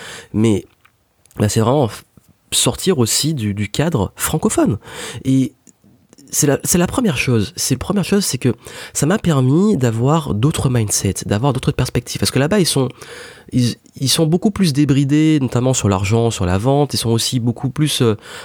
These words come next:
en avance, on se le dise, hein, ils sont clairement en avance au niveau business, euh, notamment dans les pratiques, dans le mindset, dans les outils, et cetera.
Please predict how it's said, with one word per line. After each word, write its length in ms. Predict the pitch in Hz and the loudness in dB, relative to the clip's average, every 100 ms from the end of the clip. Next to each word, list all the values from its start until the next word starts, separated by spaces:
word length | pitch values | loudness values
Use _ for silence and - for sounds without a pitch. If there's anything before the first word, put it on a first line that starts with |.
| - | -2
en 160 | 110 107 | 0 2
avance, 480 | 113 156 190 - - _ - | 2 2 0 -4 -10 _ -6
on 60 | |
se 100 | - | -2
le 120 | 107 113 | 2 4
dise, 240 | 170 156 | 4 2
hein, 120 | 151 - _ | 0 -6 _
ils 100 | 101 | -6
sont 220 | 98 98 92 | -4 -4 -2
clairement 320 | 113 120 135 | 0 2 2
en 80 | 120 | 2
avance 320 | 110 117 - | 2 0 0
au 40 | |
niveau 200 | 98 95 | 0 0
business, 440 | 98 127 175 190 98 - - - - - - | 0 2 2 2 -2 -6 -18 -18 -20 -14 0
euh, 400 | 117 113 113 117 | 2 4 4 2
notamment 220 | 107 104 | 2 0
dans 80 | 101 | 0
les 80 | 87 | -2
pratiques, 480 | - 117 - 131 101 | 0 -2 0 0 2
dans 80 | |
le 80 | 90 | 0
mindset, 560 | 92 104 107 - 123 123 | 0 -2 -2 0 2 2
dans 160 | 101 | 0
les 180 | 92 95 | 0 2
outils, 280 | 110 - 127 | 0 0 0
et 40 | |
cetera. 440 | 110 - 110 143 | 0 -2 -2 -2